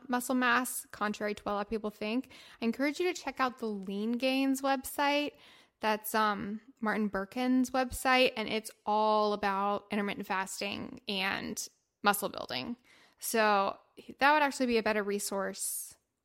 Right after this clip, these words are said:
for your specific question. I don't know if he talks about sleep and stuff, but I would definitely go there. So for listeners, if you go to I F podcast dot com slash episode fifty-eight, I'll put a link to that there. Any other thoughts about Tom's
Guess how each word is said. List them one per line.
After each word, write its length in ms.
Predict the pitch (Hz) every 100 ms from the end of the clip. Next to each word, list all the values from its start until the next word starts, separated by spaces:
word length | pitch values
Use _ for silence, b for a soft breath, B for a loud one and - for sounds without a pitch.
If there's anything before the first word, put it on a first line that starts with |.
| - -
for 600 | 214 208 196 196 202 -
your 220 | - 208 202
specific 420 | - 202 196 202
question. 760 | - 190 - 202 196 196 226 - - -
I 40 |
don't 100 | 269
know 60 | 269
if 60 |
he 80 | 254
talks 220 | 233 214
about 180 | 196 196
sleep 280 | - 202 202
and 140 | 190
stuff, 420 | - 180 180 - _
but 280 | - 185 202 -
I 80 | 202
would 80 | 208
definitely 400 | 202 208 196 190
go 180 | 190 185
there. 240 | 190 185
So 160 | - 233
for 120 | 254
listeners, 440 | 247 247 277 285
if 100 | 262
you 80 | 254
go 160 | 226 226
to 140 | 220
I 120 | 202
F 120 | 226 226
podcast 480 | 240 240 233 233 -
dot 220 | 208 -
com 380 | - 233 262 339 B B B B
slash 360 | - 226 220 -
episode 640 | 214 - 226 220 214 208 - _
fifty-eight, 840 | 214 - 196 285 349 349 _ - B B B -
I'll 120 | 208
put 120 | 196
a 60 | 202
link 220 | 190 -
to 100 | -
that 180 | - - 202
there. 380 | - - - 240 - _ _ _ _ _ _ - -
Any 220 | 240 240
other 220 | 240 240
thoughts 340 | 240 - 240 -
about 200 | 240 226
Tom's 680 | - 247 247 254 - -